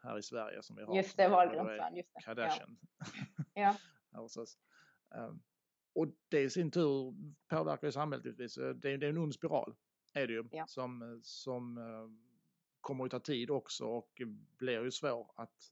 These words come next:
Speaker 1: att vända för att, eh, det liksom går in i varandra någonstans. Alltihopa.
Speaker 2: Absolut. Ja,
Speaker 1: Ehm.
Speaker 2: just det. Och få folk att bry sig om saker som verkligen gör skillnad. Eh, det, det tror jag är verkligen utmaningen. Att, visst, det är mycket roligare att titta på, eh, Bianca Ingrosso,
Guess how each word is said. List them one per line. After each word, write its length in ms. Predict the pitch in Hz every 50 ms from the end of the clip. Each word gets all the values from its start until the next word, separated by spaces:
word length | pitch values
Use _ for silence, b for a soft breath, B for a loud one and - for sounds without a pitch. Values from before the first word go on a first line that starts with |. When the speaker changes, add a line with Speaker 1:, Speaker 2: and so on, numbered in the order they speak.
| _ _ _
Speaker 1:
att 160 | 123 117 - _
vända 420 | - 123 123 127 127 110 101 101
för 200 | - - 117 117
att, 160 | 107 - _
eh, 160 | 123 123 120 117 - _ _ _ _ _ _ _ _ -
det 60 | 123
liksom 220 | 120 123 110 123 123
går 180 | 131 127 131
in 80 | 131 127
i 40 | 127
varandra 280 | 131 139 135 117 104
någonstans. 460 | 98 104 101 - - - - - - _ _ _ _ _ _ _ _ _ _ _ _ _ _ _ _ _ _ - -
Alltihopa. 420 | 113 107 104 107 117 120 98 87
Speaker 2:
Absolut. 200 | 87 85 82 - _ _ _ _ _ _ _ _ b b b b b -
Ja, 160 | 277 285 285
Speaker 1:
Ehm. 60 | 285
Speaker 2:
just 180 | 285 262 262 -
det. 80 | 320
Och 220 | - 254 247 - -
få 280 | 339 285 208 190 196 -
folk 260 | 285 233 226 - 220
att 140 | 208 190 185
bry 260 | 226 247 247 185 170
sig 220 | 170 - 208 202 190
om 80 | 180
saker 380 | 180 - 202 190 190 190 185 175
som 240 | 180 185 151 165 170
verkligen 640 | 185 180 180 180 - - 180 160 160 156 147 151
gör 180 | 156 - 135 135
skillnad. 680 | - - 180 196 262 302 233 - - - - - - - b b b b b b b _ - -
Eh, 340 | 180 175 165 156 156 156 - - -
det, 340 | 233 226 208 208 202 190 -
det 160 | 202 233 226
tror 240 | 233 240 226 196 190
jag 100 | 180 175
är 100 | 160 170
verkligen 500 | 165 170 175 170 - - - - - -
utmaningen. 640 | - 185 185 - - 156 - 185 170 160 165 180
Att, 140 | 180 170 - -
visst, 400 | 175 175 185 226 233 233 - -
det 80 | 208 208
är 40 |
mycket 300 | 202 208 226 - - 196 185
roligare 300 | 190 196 196 190 170 175
att 80 | 175 -
titta 220 | - 208 208 175
på, 260 | 180 165 156 151 156
eh, 280 | 180 - - 82 117 170
Bianca 520 | - 170 170 160 160 - 165 156 156 156 147
Ingrosso, 560 | - 175 165 - 170 156 - - - - -